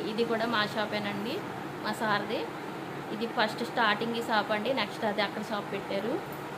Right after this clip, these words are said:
ఎందుకంటే ఇక్కడ కొంచెం వర్క్ ఉందండి, గోడౌన్ ఖాళీ చేసేది ఉంది, అందుకని ఆ గోడౌన్ ఖాళీ గురించి అని రావాల్సి వచ్చింది. చూసారా ఫ్రెండ్స్, ఇవ్వండి మీకు షాప్ అయితే నేను చూపిస్తానండి. చూడండి మొత్తం అంతా,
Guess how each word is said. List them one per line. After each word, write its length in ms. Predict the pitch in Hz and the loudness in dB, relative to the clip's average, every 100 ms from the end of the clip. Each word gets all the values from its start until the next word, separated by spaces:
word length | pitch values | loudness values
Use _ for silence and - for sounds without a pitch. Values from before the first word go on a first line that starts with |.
| - - - | -6 -6 -2
ఎందుకంటే 440 | 226 226 226 233 254 254 | 0 2 0 2 0 2
ఇక్కడ 160 | 226 220 220 220 - - - | 2 4 4 2 -4 -6 -2
కొంచెం 200 | 233 226 220 | 0 4 4
వర్క్ 220 | 208 254 | 2 0
ఉందండి, 280 | 240 226 247 240 | 2 2 2 4
గోడౌన్ 320 | 214 214 220 226 | 4 4 2 4
ఖాళీ 200 | 202 208 | 4 2
చేసేది 340 | 226 220 214 208 | 0 0 0 0
ఉంది, 180 | 208 262 233 | 2 4 4
అందుకని 320 | 202 214 214 | 2 -2 -2
ఆ 40 | 220 | 2
గోడౌన్ 280 | 208 208 220 | 2 2 2
ఖాళీ 200 | 208 196 202 | 2 2 0
గురించి 280 | 208 208 208 202 | 0 0 -2 -2
అని 120 | 214 208 | 0 2
రావాల్సి 360 | 202 196 196 208 | 2 2 0 -2
వచ్చింది. 400 | - 196 202 277 466 - - - - - 226 | -2 -2 0 0 0 -4 -6 -6 -8 -4 -2
చూసారా 300 | 226 226 226 | 2 2 2
ఫ్రెండ్స్, 280 | 214 220 311 453 - - - - - - 208 | -2 -2 -2 -2 -4 -6 -6 -6 -6 -6 -4
ఇవ్వండి 320 | 208 214 247 453 - - - | -2 0 0 -2 -4 -8 -2
మీకు 120 | 233 - | -2 2
షాప్ 220 | 240 220 226 | 6 6 4
అయితే 120 | 220 233 240 | 0 0 -2
నేను 120 | 226 | 0
చూపిస్తానండి. 720 | 214 208 - 220 208 202 269 440 - - - | -2 -2 -2 0 0 0 0 0 -4 -8 -2
చూడండి 460 | 214 208 202 240 466 - - - - - 220 | 0 0 0 0 -2 -2 -8 -8 -8 -8 -2
మొత్తం 360 | 208 - - 220 | -2 0 -2 0
అంతా, 260 | 208 - | -2 2